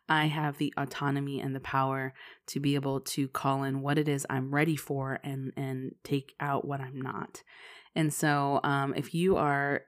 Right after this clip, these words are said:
gifted in that way, um, or wanting to be gifted in that way, it's okay to be afraid. It's okay to be scared.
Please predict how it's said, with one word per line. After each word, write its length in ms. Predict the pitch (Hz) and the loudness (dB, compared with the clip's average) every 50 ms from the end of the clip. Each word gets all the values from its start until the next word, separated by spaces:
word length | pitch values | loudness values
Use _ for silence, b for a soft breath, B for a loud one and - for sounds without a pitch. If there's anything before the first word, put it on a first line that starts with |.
| - 147 | -6 -2
gifted 340 | - 151 143 - - 147 143 | -2 -2 -2 -2 -2 -2 0
in 140 | 143 139 | 0 0
that 240 | 139 139 139 - - | 0 0 -2 -2 0
way, 520 | - 196 220 226 226 214 208 208 202 196 196 B B B B B B B B | 2 4 6 6 6 6 6 4 4 2 0 B B B B B B B B
um, 380 | - 147 143 143 143 143 139 - | 2 4 4 4 4 4 2 2
or 120 | 139 143 | 2 0
wanting 400 | 139 143 165 175 196 208 208 208 208 | 2 4 6 6 8 8 6 4 2
to 100 | - 202 | 2 0
be 100 | 190 185 | 0 2
gifted 320 | 185 190 185 - - 180 | 2 2 2 2 2 4
in 140 | 180 175 180 | 4 6 6
that 140 | 175 165 - | 4 4 2
way, 140 | 170 165 165 | 2 2 2
it's 160 | 160 - 170 | 2 0 -2
okay 560 | 160 - - - - - 160 156 160 165 170 | -2 -2 -4 -6 -4 -2 0 2 4 4 2
to 160 | 170 - - 156 | 2 0 -2 -2
be 260 | 160 160 151 151 - | -2 0 0 0 0
afraid. 640 | - 139 - - - 143 139 139 143 185 214 220 | 0 -2 -6 -6 -4 -2 0 2 4 6 6 6
It's 180 | 185 160 - 147 | 4 2 0 -2
okay 380 | 139 - - - 143 143 147 | -4 -4 -2 -2 0 0 0
to 100 | 147 147 | 0 -2
be 100 | 143 147 | -2 -4
scared. 600 | 151 - - - - 143 135 135 147 175 214 226 | -4 -6 -10 -8 -4 -2 0 2 4 4 4 2